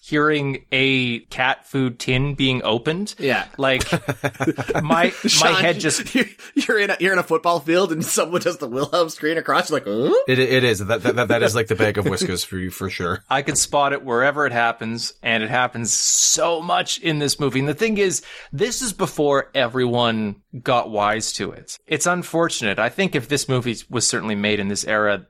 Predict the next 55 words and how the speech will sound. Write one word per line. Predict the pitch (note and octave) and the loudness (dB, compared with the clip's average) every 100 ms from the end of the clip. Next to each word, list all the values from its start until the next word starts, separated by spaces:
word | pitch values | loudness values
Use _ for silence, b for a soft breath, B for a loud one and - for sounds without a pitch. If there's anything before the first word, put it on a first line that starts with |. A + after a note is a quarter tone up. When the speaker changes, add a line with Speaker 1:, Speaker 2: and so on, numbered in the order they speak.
| - | -16
Speaker 1:
they | A#2 A2 | -4 -2
would | G#2 G2 | -2 -2
never | G2+ G2+ G#2 G2 | -2 0 0 -4
put | - G#2+ | -4 -8
this | G#2 | -6
many | A2 G2+ | -4 -4
Wilhelm | F#2+ G#2 G2 F#2+ | -2 -2 -2 -4
screams | F2+ - A2 A#2+ A2+ | -6 -4 -2 -2 -2
in. | C3+ C#3 - | -4 -6 -4
It | A#2 | -4
was | G#2+ A#2 | 0 0
at | G#2+ | -2
the | A2 | -4
time | - C3 B2+ B2 B2 | -2 0 2 2 -2
when | - A2+ A2+ | -4 -2 0
it | G#2 | -2
was | G#2 | -4
still | - G#2 | -2 -2
an | F#2 | -2
inside | G2 A2+ - A#2 G#2+ | -2 -2 0 0 -2
joke. | G2 G2+ A#2+ F3 - | -2 0 0 -2 -8
But | C3+ C3 | -2 0
unfortunately, | B2 - C3 B2+ B2+ A2+ | 0 0 -2 -2 -2 0
now | A2 A#2+ | 0 0
that | A2+ | -2
it's | A2 | -4
become | - A2+ A2 | -6 -4 -2
an | A2 | 0
inside | A2 - A2 | 0 0 0
joke | A2+ G#2+ | -2 -6
that | G#2+ | -4
everybody | G#2 A2+ G#2 G2+ | -2 -2 -2 -2
knows, | G2 G2 B2+ D3 - B B B | 0 0 2 0 -4 B B B
it's | - D#3 | -6 -4
one | B2+ C3+ | 0 -2
of | |
these | C3 A#2+ | -2 -2
things | C3+ B2 | 0 0
where | A2+ | 0
watching | G#2+ A#2+ A#2+ A#2+ | 0 0 0 -4
it, | A2+ | -4
you're | G2+ | -4
just | A#2 - | -4 -2
like, | A2 - | -2 -4
"Fucking | - - C3+ - F#2 | -10 -6 -6 -6 -12
hell, | G2+ G2+ C2+ | -6 -4 -4
another | F2+ F#2+ F#2+ A2 B2+ | -8 -8 -2 0 0
Wilhelm | G#2 G#2+ A#2 G#2 G#2 | -2 0 0 0 -4
scream? | F#2 - G#2+ G2+ B2 | -4 -6 -2 -2 0
You | D3+ | 0
gotta | A#2+ B2 B2+ | 2 2 2
be | A#2 - | -2 -4
Speaker 2:
<laughs> | - | -2
Speaker 1:
kidding | C3+ B2+ A2 | 0 0 0
me." | F#2+ F2+ | -4 -8